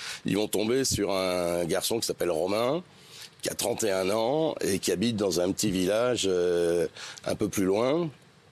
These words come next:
Et ils vont à, euh, à Marmande, il habite à Marmande, et à vingt-trois heures quarante-cinq, ils vont procéder à son interpellation.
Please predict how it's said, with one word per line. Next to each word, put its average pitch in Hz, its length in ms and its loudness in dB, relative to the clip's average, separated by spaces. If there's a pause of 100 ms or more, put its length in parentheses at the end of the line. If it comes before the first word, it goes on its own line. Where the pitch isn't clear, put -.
(460)
Et 120 120 -2
ils 120 140 -2
vont 127 220 0
à, 101 320 2
euh, 85 540 2 (640)
à 87 220 2
Marmande, 107 540 0
il 90 100 2
habite 92 220 0
à 92 60 0
Marmande, 110 460 2 (480)
et 104 180 2
à 117 80 0 (720)
vingt-trois 127 560 0
heures 127 160 -2
quarante-cinq, 131 840 0
ils 107 140 2
vont 117 220 0
procéder 113 420 0
à 139 80 2
son 120 260 0
interpellation. 120 920 0